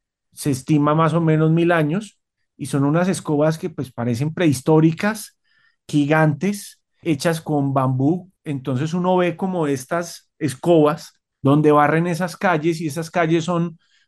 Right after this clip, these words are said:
repletas de, de motitos eléctricas que no suenan nada, y de carros eléctricos de última generación.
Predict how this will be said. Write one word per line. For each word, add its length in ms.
repletas 600
de, 480
de 140
motitos 600
eléctricas 680
que 120
no 120
suenan 560
nada, 460
y 140
de 140
carros 340
eléctricos 600
de 80
última 340
generación. 720